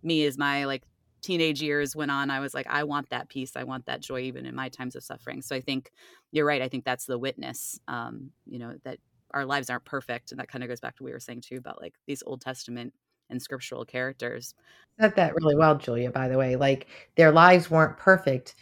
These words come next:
Speaker 2: but there was something about the way they walked through their life in those imperfections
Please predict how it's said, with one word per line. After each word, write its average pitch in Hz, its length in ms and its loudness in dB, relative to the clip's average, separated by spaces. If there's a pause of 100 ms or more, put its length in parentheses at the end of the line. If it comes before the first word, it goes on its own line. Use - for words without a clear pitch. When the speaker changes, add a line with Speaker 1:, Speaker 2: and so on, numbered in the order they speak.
(200)
Speaker 2:
but 156 140 2
there 147 120 8
was 143 140 4
something 165 480 2
about 139 400 2
the 139 60 2
way 139 180 4
they 131 120 2
walked 143 580 2 (100)
through 151 180 4
their 135 200 2
life 139 520 4 (160)
in 160 180 4
those 147 220 4
imperfections 131 1040 -4